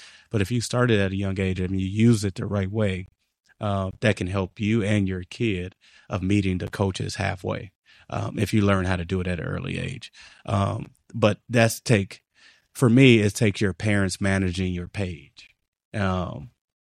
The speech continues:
c-, because that can help those kids understand, like, this is a process that's important in today's society, is videos, social media, just plays a huge part into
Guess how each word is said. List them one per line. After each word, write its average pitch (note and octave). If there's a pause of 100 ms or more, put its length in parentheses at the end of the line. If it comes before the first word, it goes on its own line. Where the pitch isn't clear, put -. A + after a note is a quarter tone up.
(140)
c-, A2
because G2+
that G#2+
can G2
help F#2+ (400)
those F#2+
kids F#2 (320)
understand, G2
like, F2
this A2
is F#2
a F2
process F#2+
that's F2+ (220)
important G#2+
in F#2
today's F#2 (300)
society, F2+
is E2+ (280)
videos, F#2
social F#2+
media, F#2 (460)
just G2
plays F#2+
a F#2
huge F#2
part F#2
into F2+